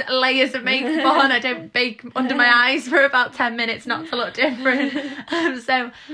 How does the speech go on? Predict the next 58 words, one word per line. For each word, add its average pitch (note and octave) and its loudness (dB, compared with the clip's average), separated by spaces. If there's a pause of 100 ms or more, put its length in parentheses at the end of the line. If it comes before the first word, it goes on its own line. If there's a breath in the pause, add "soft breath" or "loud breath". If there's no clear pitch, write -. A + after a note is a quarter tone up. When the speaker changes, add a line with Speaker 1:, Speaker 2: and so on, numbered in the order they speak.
(120 loud breath)
Speaker 1:
I C4 -2
think B3+ -6
you B3+ -8
can C4 -8
look A#3+ -8
at A#3 -4
it A#3 -6
both A3 -4
ways. G#3 -4 (340 loud breath)
And A#3 -2
just, C#4+ -8 (340)
we C4 -2
are B3+ 4
gonna B3 -6
move A#3 -8
on A3+ -6
to A3+ -8
our G#3+ 0
next G#3 -6
topic, A3+ -8
but - -14
just A3+ -10 (140)
again, A3+ -2
as G#3 -6 (140)
regards G#3 -4
to G#3 -16
relationships, G#3+ -8
we A3+ -14
were G#3+ -14
just A3 -12
saying G3+ -4
that G3 -6 (240 loud breath)
some A#3 -12
people, G#3+ -6
um, G3 -6
I - -14
think A3+ -10
we've A3 -12
spoke - -10
about A#3+ -8
this F#3 -8
before G#3 -8
actually, G#3 -6
when G3+ -12
you G3+ -14
break G3+ -8
up - -14
with - -20
someone, G#3 -12
it's - -12
like F#3 -10
glow F#3+ -6
up G3 -8
and G3+ -12
stuff G#3+ -8
Speaker 2:
Yeah. G3+ -8
Speaker 1:
like G3 -2
that. F3+ 0